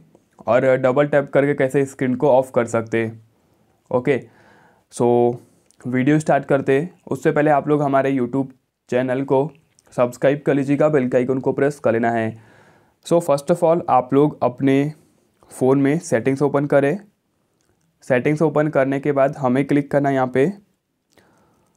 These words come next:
लॉक स्क्रीन पे और यहाँ पे देखिए सेकंड ऑप्शन मिलता है Rise to Wake का, हमें simply इसको on कर देना है। इसमें क्या होगा कि जब हमारे फ़ोन की स्क्रीन ऑफ रहेगी तो हम डबल टैप करेंगे तो फ़ोन की स्क्रीन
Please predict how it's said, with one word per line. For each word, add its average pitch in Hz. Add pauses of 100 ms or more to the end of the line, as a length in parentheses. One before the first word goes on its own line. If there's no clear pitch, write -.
(380)
लॉक 135
स्क्रीन 143
पे 139 (920)
और 139
यहाँ 143
पे 170
देखिए 170
सेकंड 139
ऑप्शन 143
मिलता 147
है 139
Rise 127
to 143
Wake 127
का, 139 (640)
हमें 143
simply 156
इसको 151
on 139 (120)
कर 123
देना 120
है। 120 (300)
इसमें 147
क्या 160
होगा 143 (460)
कि 143
जब 147
हमारे 147
फ़ोन 143
की 139
स्क्रीन 143
ऑफ 123
रहेगी 135
तो 147
हम 143
डबल 123
टैप 139
करेंगे 139
तो 147
फ़ोन 131
की 135
स्क्रीन 139